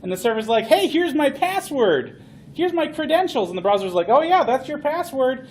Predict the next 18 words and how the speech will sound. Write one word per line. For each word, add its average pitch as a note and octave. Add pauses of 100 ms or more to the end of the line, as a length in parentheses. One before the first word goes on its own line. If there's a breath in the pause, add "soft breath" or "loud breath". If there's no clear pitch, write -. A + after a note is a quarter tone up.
(120 loud breath)
This E4+
is E3+
H D4
T E4+
T E4+
P E4+
S. F4 (220 loud breath)
Can F#3
you D#3+
send E3+
me A3+
the A#3+
H C4
T C#4
T A#3+
P C#4
S D#4
stuff? F4+